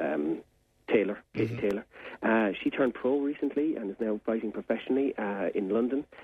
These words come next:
Speaker 1: and is actually gonna be fighting professionally in, in Galway in March. Uh, extraordinary, uh, career she's had, and again, somebody who left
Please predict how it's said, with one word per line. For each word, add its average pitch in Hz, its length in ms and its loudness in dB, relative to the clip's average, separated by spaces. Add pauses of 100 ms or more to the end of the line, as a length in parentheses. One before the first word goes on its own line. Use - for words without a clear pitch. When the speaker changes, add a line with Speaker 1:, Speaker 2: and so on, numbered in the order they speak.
(160)
Speaker 1:
and 113 180 2
is 110 140 0
actually 127 240 -2
gonna 113 140 -2
be 107 80 -6
fighting 110 300 -2
professionally 107 600 -2
in, 107 220 2 (840)
in 135 180 4
Galway 135 400 0 (140)
in 110 100 -6
March. 117 240 -4 (320)
Uh, 98 300 0
extraordinary, - 680 0 (180)
uh, 165 220 -4 (340)
career 101 420 2 (140)
she's - 120 -10
had, 98 220 0
and 107 120 0
again, 127 300 0
somebody 117 220 -2
who 104 160 -2
left 120 240 -2